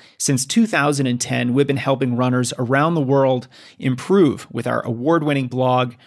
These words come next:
our free email courses on strength training, nutrition, injury prevention,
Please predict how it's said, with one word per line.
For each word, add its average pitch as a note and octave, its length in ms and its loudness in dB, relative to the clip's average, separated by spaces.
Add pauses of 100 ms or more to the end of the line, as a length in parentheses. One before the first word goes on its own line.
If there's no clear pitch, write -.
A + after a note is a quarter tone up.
(120)
our - 120 -6
free D3 340 0
email C#3+ 340 2
courses C3 600 -2 (100)
on A#2+ 440 -4
strength C#3 460 0
training, G3+ 460 -6
nutrition, B2 640 -2 (260)
injury C#3+ 380 2
prevention, B2+ 640 -2